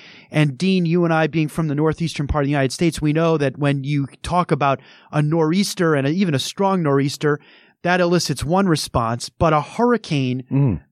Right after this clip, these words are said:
Speaker 1: in the northeast and
Speaker 2: Right.
Speaker 1: eastern seaboard results in another response. And what we saw was we knew that as this evolution of the storm was going to be occurring, the wind field of the storm was going to be greatly in-, inten-, e-, expanding,
Speaker 2: E-, expanded,
Speaker 1: right?
Speaker 2: right. So,
Speaker 1: And,
Speaker 2: no,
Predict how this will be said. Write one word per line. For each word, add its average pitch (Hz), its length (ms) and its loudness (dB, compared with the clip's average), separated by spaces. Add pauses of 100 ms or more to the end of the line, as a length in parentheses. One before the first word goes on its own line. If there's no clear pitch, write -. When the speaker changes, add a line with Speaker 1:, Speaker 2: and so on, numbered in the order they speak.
(120)
Speaker 1:
in 175 120 2
the 160 100 2
northeast 160 540 0
and 107 100 2
Speaker 2:
Right. 135 80 2
Speaker 1:
eastern 151 300 -2
seaboard 143 520 0 (400)
results 160 480 0
in 170 200 -4
another 190 320 2
response. 127 520 -4
And 156 120 0
what 196 120 0
we 190 120 0
saw 226 440 2
was 147 300 0
we 165 200 0
knew 202 420 2
that 156 180 2 (500)
as 190 280 0
this 226 300 0
evolution 185 600 0
of 156 80 2
the 139 60 -4
storm 180 340 2
was 151 160 0
going 160 160 0
to 139 60 0
be 139 120 0
occurring, 139 520 0 (340)
the 147 160 2
wind 240 500 0
field 135 580 -2 (160)
of 147 160 0
the 147 100 0
storm 196 420 0
was 143 140 0
going 170 160 0
to 151 60 2
be 139 100 0
greatly 165 460 0
in-, 135 140 -2
inten-, 165 540 -2
e-, 156 160 0
expanding, 190 600 -2
Speaker 2:
E-, 143 60 -4
expanded, 120 560 0
Speaker 1:
right? 110 220 2
Speaker 2:
right. 87 100 -10
So, 165 160 0
Speaker 1:
And, 165 180 2
Speaker 2:
no, 160 60 -4